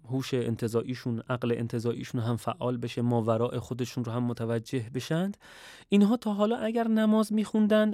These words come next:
از روی تقلید بوده یا از روی تبعیت از دیگران بوده، اما الان میاد سوال می‌کنه: «خب من باید برای چی نماز بخونم؟» خوبه اینجا اگر کسی رو می‌خوایم دعوت به نماز بکنیم، با این استدلال‌ها آگاهی داشته باشیم،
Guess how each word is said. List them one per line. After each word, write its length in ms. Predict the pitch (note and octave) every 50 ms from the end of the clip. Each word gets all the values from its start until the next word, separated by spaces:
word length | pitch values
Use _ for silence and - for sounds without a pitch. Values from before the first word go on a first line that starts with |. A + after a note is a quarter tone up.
| - -
از 200 | E3 D#3+ D3 D3+
روی 220 | D#3 G3 G#3 G#3
تقلید 560 | G3+ - E3+ D#3 D3+ C#3+ D#3 F3 G#3 G3+ F#3+
بوده 240 | G3 G#3 G3 G#3+ G#3
یا 160 | G3+ G3 G3
از 140 | F#3 F3 E3+
روی 160 | F3 G#3 G#3
تبعیت 680 | G3 - - D#3+ C3+ B2+ B2 B2 C3+ B2+ D3 E3+ E3+ -
از 200 | E3 D3 C3 A#2+
دیگران 520 | A#2 A#2+ A2+ A#2 A#2 A#2 B2+ C#3+ B2+ G#2+
بوده، 240 | G#2 G#2 G#2+ G2+ A2 - _ - - - - - - - -
اما 260 | A#3 C#4 D4 D4 -
الان 260 | - A3 A3 A3+ B3 B3
میاد 140 | B3 A#3+
سوال 340 | A#3+ - - - - G#3 G#3+
می‌کنه: 300 | A3 A3 - - G#3+ G#3+
«خب 160 | G#3 - A3+
من 160 | A3+ B3 B3 A3
باید 240 | A3 A3 A3+ G3+
برای 160 | G3+ G#3 G#3 G3 -
چی 240 | - - - - A#3+
نماز 440 | G#3 F3+ D#3 C#3+ C3 B2+ A#2 A#2
بخونم؟» 500 | A#2 A#2+ G#2+ - C3 B2 A#2 G#2+ G2+ G2 - _ _ _ - - - - - -
خوبه 260 | - - - D#4+ E4
اینجا 500 | D4+ C4+ A3+ G3 - A#3 A#3+ A#3+ B3+ D4+ -
اگر 200 | - E3 F3 E3
کسی 300 | D#3 - D#3+ D3 - D3+
رو 60 | D3+
می‌خوایم 260 | D3 C#3+ - D3 C3+
دعوت 380 | C3 C3 B2+ - C#3+ C3+ - C#3+
به 120 | C3+ C3+
نماز 420 | C3+ C#3 C3 C3+ C3 C3 B2 B2+ C3
بکنیم، 540 | D3 C#3 - D#3 D3+ D#3+ F3+ G3+ A3+ A#3 - - - - - - - - -
با 320 | C3 C3 C#3 D#3 D#3+ -
این 240 | - G#3+ B3+ C#4 - -
استدلال‌ها 1000 | A3 A3+ G#3 - - - F#3+ F3 - E3+ E3+ E3 D#3+ D#3+ D3 C3+ D#3+ E3 - -
آگاهی 520 | - B2+ B2 A#2 A2+ A#2+ A2+ G#2+ A#2 D3+
داشته 360 | C#3+ C3 A2+ G2+ - - - A2+
باشیم، 440 | A2 A2 - - A#2+ A2 G#2 G#2+